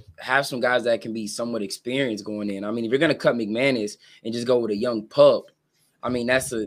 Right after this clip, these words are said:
that's a risk itself. You know what I'm saying? 'Cause, I mean, points, you saw how hard it was for points, for us to come by points last year. We, we don't want that again.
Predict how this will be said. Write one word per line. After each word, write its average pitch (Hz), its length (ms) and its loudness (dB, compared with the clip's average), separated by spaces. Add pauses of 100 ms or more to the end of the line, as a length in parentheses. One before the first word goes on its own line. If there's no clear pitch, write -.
that's 135 300 0
a 113 60 -4
risk 120 300 -6
itself. 110 400 -2
You 113 80 -8
know 113 60 -6
what 110 100 -6
I'm 110 60 -8
saying? 110 260 -10
'Cause, 101 280 -12
I - 400 -20
mean, 127 180 -4
points, 180 540 4
you 185 140 -2
saw 185 180 4
how 160 160 6
hard 151 160 6
it 143 40 2
was 135 180 0
for 127 60 -10
points, 131 380 -10
for 123 160 -4
us 123 120 -2
to - 80 -18
come 117 160 -8
by 110 120 -4
points 117 360 -10
last 101 280 -8
year. 90 260 -14
We, 127 140 -2
we 131 140 -4
don't 135 200 0
want 123 200 -4
that 113 140 -2
again. 107 420 -6